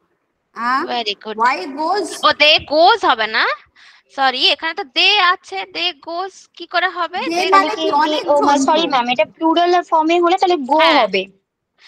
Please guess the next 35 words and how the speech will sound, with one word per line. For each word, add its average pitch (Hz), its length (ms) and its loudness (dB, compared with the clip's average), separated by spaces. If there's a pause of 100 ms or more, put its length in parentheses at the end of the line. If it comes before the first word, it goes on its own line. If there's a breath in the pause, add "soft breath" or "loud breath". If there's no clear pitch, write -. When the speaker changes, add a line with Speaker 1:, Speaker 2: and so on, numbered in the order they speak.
(140 loud breath)
Speaker 2:
হ্যাঁ, 339 160 0
Speaker 3:
সরি, 330 120 -4
Speaker 2:
এটা 370 100 -6
Speaker 3:
সরি। - 200 -4
Speaker 2:
প্লুরালেই 440 380 -2
তো 294 140 -4
আছে। 220 440 -6 (320)
Speaker 3:
হ্যাঁ, 254 280 -4
Speaker 2:
বুঝতে 247 120 -4
Speaker 3:
হ্যাঁ। 233 120 -8
Speaker 2:
পেরেছো? 226 360 -10
ও 262 120 -10
বোধহয় 254 420 -12
বুঝেও 262 500 -10
Speaker 3:
হুম। 339 100 -8
Speaker 2:
ভুল 285 260 -8
করে 277 220 -2
বলে 226 280 -8
ফেলেছে। 208 440 -14
Speaker 3:
হ্যাঁ, 262 500 -4
হ্যাঁ, 240 120 0
sorry, 226 220 0
Speaker 1:
আচ্ছা, 240 140 -4
Speaker 3:
sorry। 262 140 0
Speaker 1:
সেন-, - 140 -8
Speaker 3:
আর - 840 -6
ম্যাম, - 0 -
প্রেজেন্ট 349 240 0
Speaker 1:
সেন্টেন্সটা 311 360 0
বলো 226 240 2
Speaker 3:
পারফেক্ট - 260 -2
Speaker 1:
একটা। 311 120 0
Speaker 3:
continuously 330 500 -4
কি 359 100 -2
বলবো? 349 380 -2